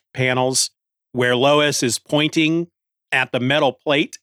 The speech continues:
in Superman's head that would normally be in Frank's head. And she says, "Does it hurt?" And he says, "No, not really."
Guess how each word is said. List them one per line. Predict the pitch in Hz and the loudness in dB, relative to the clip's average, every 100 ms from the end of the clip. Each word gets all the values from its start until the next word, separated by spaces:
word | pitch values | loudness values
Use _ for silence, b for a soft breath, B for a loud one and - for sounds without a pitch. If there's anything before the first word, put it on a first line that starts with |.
| - | -10
in | 123 | -8
Superman's | - 170 139 127 123 120 | -6 -2 0 0 0 -2
head | 139 143 175 | 0 0 -2
that | 127 | -6
would | 120 117 - | -4 -4 -2
normally | 139 123 123 120 | 0 2 2 2
be | 113 113 110 | 0 0 0
in | 123 110 | -2 -6
Frank's | - 117 113 | -4 -4 -4
head. | - 107 113 - | -4 -4 -4 -6
And | 123 110 | -6 -4
she | - | -4
says, | - 120 | -2 -2
"Does | 127 117 | -2 -4
it | 127 | -6
hurt?" | 147 262 | -2 -2
And | 180 | -2
he | |
says, | 117 113 | -4 -2
"No, | 113 113 | 0 0
not | 113 113 | -2 -2
really." | 117 113 123 | -2 -2 -2